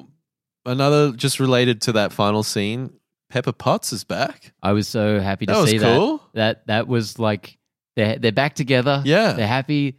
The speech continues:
Speaker 2: They're probably getting married.
Speaker 1: Yeah.
Speaker 2: I was like, like, I really liked that, uh, character element for Tony Stark in Civil War. I thought that was really cool and really sad after all these films, but I'm so happy that they've kind of brought it back around
Speaker 1: Yeah.
Speaker 2: again. Um, and it makes so much sense. In, you know, that was kind of a dour film, and this is much more,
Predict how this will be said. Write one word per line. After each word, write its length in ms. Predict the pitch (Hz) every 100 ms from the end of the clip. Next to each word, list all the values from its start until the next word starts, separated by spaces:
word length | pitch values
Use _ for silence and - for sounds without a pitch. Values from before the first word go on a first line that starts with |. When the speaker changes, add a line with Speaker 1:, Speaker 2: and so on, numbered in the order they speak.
| -
Speaker 2:
They're 80 | 107
probably 240 | 151 156
getting 160 | 147 127
married. 420 | 110 110 110 110 _ -
Speaker 1:
Yeah. 120 | 131
Speaker 2:
I 40 |
was 140 | 120 117
like, 260 | 117 - _ -
like, 140 | 139 -
I 80 | 139
really 320 | 135 151 151
liked 340 | 135 135 -
that, 300 | 110 107 - _ _ _ -
uh, 340 | 98 90 87 - _ -
character 400 | 120 104 - 95
element 380 | 101 98 95 80
for 340 | - 107 95 92
Tony 240 | - 101
Stark 380 | - 95 92 -
in 100 | 104
Civil 280 | - 101 90
War. 340 | 87 123 156 220
I 80 | 98
thought 160 | 101
that 60 | 90
was 160 | 92 95
really 280 | 104 107
cool 360 | 101 107 110 110
and 120 | 95
really 200 | 92 117
sad 380 | - 117 123 85
after 220 | 85 -
all 80 | 98
these 140 | 90
films, 320 | - 120 90 - _ _
but 120 | 104
I'm 140 | 92 104
so 260 | - 107
happy 260 | 101 107 101
that 140 | 95
they've 120 | 95 92
kind 120 | 107
of 60 | 98
brought 160 | 104
it 20 |
back 140 | 104 101
around 260 | 87 101
Speaker 1:
Yeah. 200 | 95 87
Speaker 2:
again. 100 | 80 - _ _ -
Um, 220 | 90 90
and 100 | 95
it 40 |
makes 180 | 107 117
so 60 | 131
much 100 | 107
sense. 220 | 127 104
In, 100 | 98
you 100 | 92
know, 100 | 101
that 40 | 98
was 100 | 90
kind 160 | 98
of 60 | 85
a 20 |
dour 300 | 76 78 85
film, 260 | - 87 82
and 60 | 82
this 140 | -
is 140 | 82
much 300 | 78 78 -
more, 260 | 82 76